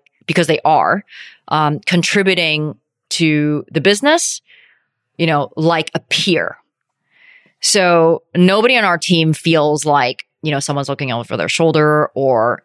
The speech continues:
you know, that we don't trust them. I think giving somebody full autonomy and trust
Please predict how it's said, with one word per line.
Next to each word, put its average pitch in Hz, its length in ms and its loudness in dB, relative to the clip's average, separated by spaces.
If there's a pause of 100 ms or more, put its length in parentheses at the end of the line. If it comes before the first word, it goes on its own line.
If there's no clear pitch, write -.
you 143 100 -4
know, 107 320 -4
that 127 100 -4
we 120 80 -6
don't 76 160 -6
trust - 420 -6
them. - 260 -10 (260)
I 156 100 0
think 165 280 -2
giving 190 340 -2
somebody 147 640 -2 (400)
full 170 260 0
autonomy 156 540 0
and 147 120 -2
trust - 640 -4